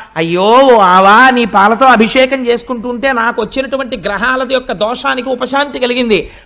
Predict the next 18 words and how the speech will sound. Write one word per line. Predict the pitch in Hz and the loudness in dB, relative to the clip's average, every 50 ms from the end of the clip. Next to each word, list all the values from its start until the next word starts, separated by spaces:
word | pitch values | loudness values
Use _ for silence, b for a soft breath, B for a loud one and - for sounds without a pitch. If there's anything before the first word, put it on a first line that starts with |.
| B _ 185 | B _ -2
పాపం, | 175 190 - 196 190 190 | -2 -2 -2 -2 -4 -6
నువ్వు | 196 185 180 | -4 -4 -4
అక్కడ | 175 175 185 170 | -4 -2 -4 -4
ఉండడం | 175 170 165 170 | -4 -4 -4 -4
ఏంటే? | 165 160 151 156 180 214 254 | -4 -4 -4 -2 0 0 0
వచ్చి | 226 190 - - 208 | 0 0 -2 -4 -4
నువ్వు | 202 202 190 | -4 -4 -2
కూడా | 202 208 202 | -2 -2 0
హాల్లో | 185 180 175 180 208 226 240 233 | 0 -2 -4 -4 -2 0 0 0
ఉండని | 220 214 202 226 226 | 0 -2 -4 -6 -6
తెచ్చి | 208 208 160 - 240 | -6 -8 -8 -8 -6
మీరు | 254 254 240 | -6 -6 -6
కడతారా? | 220 202 208 202 233 214 202 202 220 226 208 175 147 B B B B B - 208 | -8 -10 -8 -4 -2 -2 0 2 2 2 2 0 -2 B B B B B -10 -8
కట్టరు. | 220 220 - 247 220 220 226 240 233 214 185 160 B B B B B B _ _ - | -8 -6 -2 0 0 2 4 4 4 4 2 2 B B B B B B _ _ -4
ఆవు | 165 185 208 240 262 285 311 | -2 0 2 2 2 2 2
ఎలా | 294 254 233 226 240 262 277 285 | 2 2 2 2 2 2 0 0
ఇంట్లోకి | 285 262 233 240 247 202 - 294 294 294 - 269 | 0 -2 -4 -6 -8 -6 -2 -2 -2 -2 -2 -4
రాదో, | 247 240 233 226 214 247 262 254 233 180 143 | -6 -6 -4 -4 -2 0 0 2 2 0 0